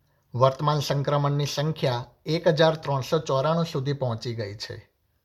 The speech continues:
સિત્તેર વર્ષીય મહિલાનું એજ કેર સુવિધામાં મૃત્યુ પણ થયું હતું.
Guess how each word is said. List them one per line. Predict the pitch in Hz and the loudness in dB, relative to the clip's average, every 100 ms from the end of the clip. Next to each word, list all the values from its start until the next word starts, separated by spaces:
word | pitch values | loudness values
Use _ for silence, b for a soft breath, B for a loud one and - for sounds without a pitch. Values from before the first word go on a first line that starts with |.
| _ _ _ _ _ _ | _ _ _ _ _ _
સિત્તેર | - 147 - 156 | -8 -2 4 6
વર્ષીય | 151 143 - 151 | 6 2 2 2
મહિલાનું | 139 135 147 151 156 147 | 2 2 2 0 -2 0
એજ | 156 - | 0 2
કેર | 160 147 | 2 2
સુવિધામાં | - 143 151 147 147 151 139 | -2 -2 0 2 2 0 0
મૃત્યુ | 135 131 - 156 | -2 -4 -4 -2
પણ | 156 143 | 0 0
થયું | 123 113 107 | -2 -2 -4
હતું. | 104 95 98 | -6 -10 -14